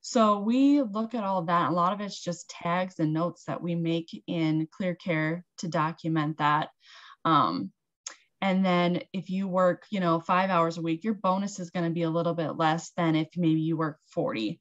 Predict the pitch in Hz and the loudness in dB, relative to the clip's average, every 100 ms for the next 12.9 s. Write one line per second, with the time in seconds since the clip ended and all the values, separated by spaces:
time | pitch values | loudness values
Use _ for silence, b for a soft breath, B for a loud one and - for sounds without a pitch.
0 | B B - 220 214 233 208 196 - 196 | B B -4 -2 0 2 2 -2 -2 0
1 | 190 196 - 190 190 208 185 170 190 175 | 0 -4 -2 -2 0 -2 -2 -2 0 0
2 | 175 175 175 196 196 185 - 175 170 185 | 2 2 2 0 0 0 2 2 2 0
3 | 170 170 175 170 160 151 156 160 165 165 | 0 -2 -2 -2 0 0 0 -2 -2 0
4 | 156 156 151 - 202 170 165 156 151 151 | 0 0 -2 -4 -4 -2 0 0 2 0
5 | 151 156 156 160 156 156 151 147 151 147 | 2 2 2 -2 -4 -2 0 2 0 0
6 | 147 151 156 - 156 151 156 165 175 170 | 0 0 -2 -2 -2 -2 -4 -8 -6 -2
7 | 165 156 - - 175 175 156 147 151 180 | -2 -2 -4 0 2 4 4 4 2 0
8 | - B B B B 180 175 170 165 - | -6 B B B B 0 2 2 2 2
9 | 151 156 156 151 - 160 156 143 143 160 | -2 0 -2 -2 -4 -4 -2 0 0 -2
10 | - _ _ _ _ _ - 190 170 151 | -8 _ _ _ _ _ -4 0 2 2
11 | 147 - 170 170 156 151 151 - - 151 | 0 -4 -4 -2 0 -2 -2 -6 -4 -6
12 | 151 135 156 - - - 190 - | -4 -6 -6 -6 -4 -4 -6 -10